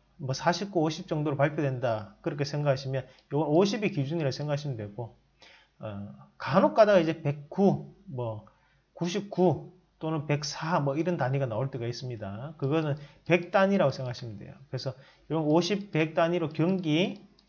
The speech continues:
확장 국면 또는 수축 국면 이렇게 이제 나뉜다. 네? 그죠? 이런 식으로 좀 생각을 하시면 여러분들이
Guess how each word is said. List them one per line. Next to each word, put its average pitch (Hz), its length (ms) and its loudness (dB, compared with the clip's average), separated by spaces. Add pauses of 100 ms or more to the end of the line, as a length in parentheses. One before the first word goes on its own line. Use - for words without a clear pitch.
(560)
확장 233 440 0
국면 131 400 -2 (1200)
또는 190 300 2
수축 208 380 -8
국면 123 360 -4 (520)
이렇게 143 240 -2
이제 117 300 -6
나뉜다. 110 540 -4 (920)
네? 165 160 -10 (180)
그죠? 147 440 -6
이런 185 260 4
식으로 151 480 -4
좀 139 240 -4
생각을 156 340 -4
하시면 135 460 -4
여러분들이 127 640 -4